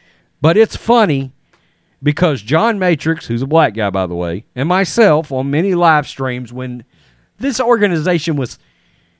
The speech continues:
kicking up, let's just say, starting, starting to churn out there,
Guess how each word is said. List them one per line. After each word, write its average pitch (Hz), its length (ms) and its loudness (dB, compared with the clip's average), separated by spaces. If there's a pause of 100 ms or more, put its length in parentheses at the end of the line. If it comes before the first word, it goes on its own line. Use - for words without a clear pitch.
(160)
kicking 190 480 0
up, 147 420 0 (160)
let's 165 220 0
just 170 220 -2
say, 123 420 0 (520)
starting, 147 680 2
starting 185 320 -2
to 180 80 -8
churn 151 480 2
out 95 240 -2
there, 98 340 -4